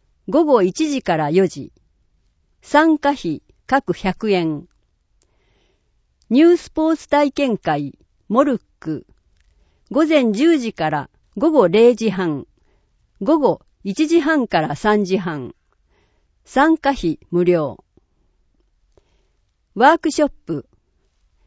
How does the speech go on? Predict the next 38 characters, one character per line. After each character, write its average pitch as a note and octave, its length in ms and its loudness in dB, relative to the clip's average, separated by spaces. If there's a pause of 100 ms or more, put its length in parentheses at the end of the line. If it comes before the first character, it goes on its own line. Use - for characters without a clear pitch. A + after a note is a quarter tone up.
(680)
ジ F#3+ 180 -2
オ E4 120 2
ラ E4 120 2
マ D4+ 180 2
を C#4 80 2
作 B3 300 -8
ろ E3+ 400 -4
う。 - 880 -18
八 D#4 220 2
日 C4 320 0
日 G#3+ 400 -4
曜、 F3 320 -2 (380)
午 C#4+ 160 2
前 C4 280 0
十 D4 240 0
時 G3 160 -6
か D3+ 160 -6
ら C#3+ 200 -8 (280)
午 C#4 160 2
後 B3 160 2
二 A#3 180 2
時 G3 160 -4
四 G3+ 220 4
十 F#3 180 -4 (140)
分。 C#3+ 320 -6 (580)
四 A#3 300 2
部 A3 100 -2
制。 E3 480 -4 (1400)
参 D#4 340 2
加 - 120 -2
費 F3 340 -6 (200)
千 C#4+ 440 0
円。 D3+ 340 -4 (560)
当 D#4 240 4
日 C4+ 340 -2
支 - 160 -2
払 F3 300 0
い。 C#3 180 -10